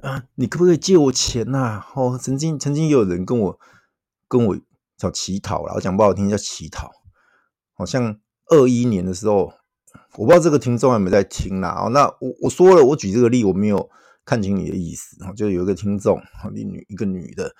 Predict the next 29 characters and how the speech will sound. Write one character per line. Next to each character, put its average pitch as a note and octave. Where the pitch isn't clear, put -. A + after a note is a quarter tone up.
私 A2+
讯 G#2+
我 D#2+
说 F#2+
：“海 -
哥， F#2+
呃， -
她 G2+
是 G#2+
单 F#2+
亲 F#2
妈 F2+
妈， E2+
哦， E2+
什 -
么 D#2+
小 D2
孩， D2
哎， F#2+
念 F#2+
幼 A2
稚 A2
园 F#2
没 F2
钱 F#2
啊 F2
什 F2+
么 -
的， -